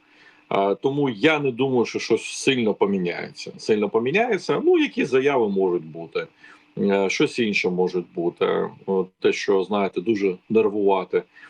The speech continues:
е, може, українців. Українці люблять, знаєте, нервуватися, е, з пр-, з приводу якихось заяв, які часто лунають не за кордону, а потім, е, біжать робити, робити виторг аптекам, е,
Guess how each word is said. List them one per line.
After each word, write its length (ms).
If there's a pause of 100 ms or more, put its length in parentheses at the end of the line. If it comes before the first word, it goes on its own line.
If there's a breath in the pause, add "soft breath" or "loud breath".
(180 loud breath)
е, 420
може, 580
українців. 760
Українці 480
люблять, 400
знаєте, 360
нервуватися, 760
е, 60 (960 soft breath)
з 140
пр-, 320
з 60
приводу 460
якихось 400
заяв, 400
які 300
часто 360
лунають 500 (360 soft breath)
не 120
за 100
кордону, 480
а 80
потім, 480
е, 120
біжать 440
робити, 640
робити 380
виторг 380 (100)
аптекам, 760
е, 360